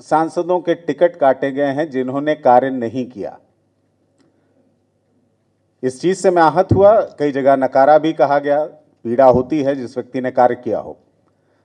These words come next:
जिस जनपद से मैं आता हूं, वो उत्तर प्रदेश का, जब मैं जीता था तो आखिरी पायदान का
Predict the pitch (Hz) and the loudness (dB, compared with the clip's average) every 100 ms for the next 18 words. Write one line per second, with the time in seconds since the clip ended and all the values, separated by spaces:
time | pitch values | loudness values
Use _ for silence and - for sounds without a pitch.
0 | - 135 123 127 139 180 - 175 170 170 | -6 -4 -4 -6 -2 -2 0 0 0 0
1 | 185 175 175 190 170 156 156 139 143 143 | 0 0 -2 -2 -2 0 -2 -4 -2 -2
2 | 156 - 110 71 - _ _ _ - 113 | -2 -4 -6 -6 -16 _ _ _ -10 -4
3 | 120 127 135 156 151 139 143 127 - 170 | -4 -4 2 2 2 4 4 4 0 2
4 | 139 131 131 147 131 104 87 - | 4 4 2 -2 -2 -2 -4 -12